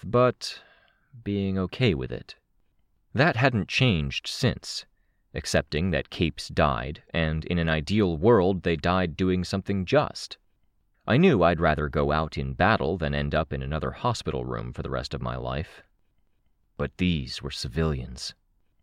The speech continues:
People I'd brought into this fight with my words. These were people with lives, families, and actual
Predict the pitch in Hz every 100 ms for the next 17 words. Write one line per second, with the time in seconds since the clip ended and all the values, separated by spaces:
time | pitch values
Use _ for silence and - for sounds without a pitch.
0 | _ _ - 127 117 95 85 87 71 85
1 | 90 82 - 90 82 73 71 - - 73
2 | 73 - 78 73 65 67 76 69 64 -
3 | - _ _ _ _ _ _ _ 104 135
4 | 104 101 - 107 92 87 - 78 80 82
5 | 65 - - - _ _ - 98 95 67
6 | 60 - - _ 104 98 - - 113 -
7 | - 101 101 104